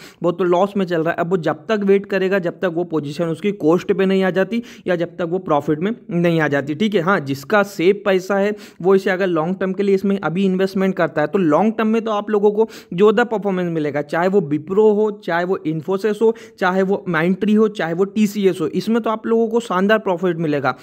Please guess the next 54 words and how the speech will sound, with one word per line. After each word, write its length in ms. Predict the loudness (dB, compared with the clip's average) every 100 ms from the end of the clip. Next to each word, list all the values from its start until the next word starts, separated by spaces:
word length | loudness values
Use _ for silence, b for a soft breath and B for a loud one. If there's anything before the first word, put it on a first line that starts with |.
| B -4
लेकिन 400 | 2 2 2 -6 B B -4
गलती 320 | -2 -2 -4
से 100 | -4
किसी 280 | -4 -6 -4
ने 100 | -2
उधार 300 | 0 0 2
लेके 240 | 2 0
अगर 160 | -2 -2
पैसा 320 | -2 -2 0
लगाया 340 | 0 2 2 2
और 200 | -2 2
इन 120 | 2
प्राइस 260 | 4 2 2
पे 120 | 0
बिडिंग 340 | 0 2 2 0
डाला, 200 | -2 -4
ठीक 220 | -4 -2
है, 80 | 0
हो 180 | 0
सकता 240 | 0 0 -2
है 60 |
टीसीएस 380 | -2 -4 -2 -4
कल 180 | -2 -2
की 120 | 0
डेट 200 | 0 2
में 160 | 2 2
गिर 160 | 2
जाए, 200 | 2 -2 -6 B -4
किसी 220 | -2 2
को 100 | 2
नहीं 160 | 2 2
पता 260 | 0 -2
दोस्तों, 300 | -2 -4 -6
क्योंकि 300 | -6 -4 -2 -4 B -6
कंपनी 400 | -4 -2 2 2
के 80 | 2
जेब 180 | 2 0
से 120 | 0
इतना 360 | 0 0 0 0
पैसा 300 | -2 -2 -2
डिस्काउंट 440 | -2 -4 -2 -2
दे 100 | 0
रही 80 | 0
है। 60 | 0
कंपनी 340 | -2 0 2
देखिए 220 | 4 2 0
कितना 280 | -4 -2 -2
डिस्काउंट 380 | -2 -2 0
दे 80 | 0
रही, 100 | 0
करंट 300 | 0 0 0
मार्केट 340 | 0 0 -4 -2
प्राइस 240 | -2 0
अभी 220 | 0 -2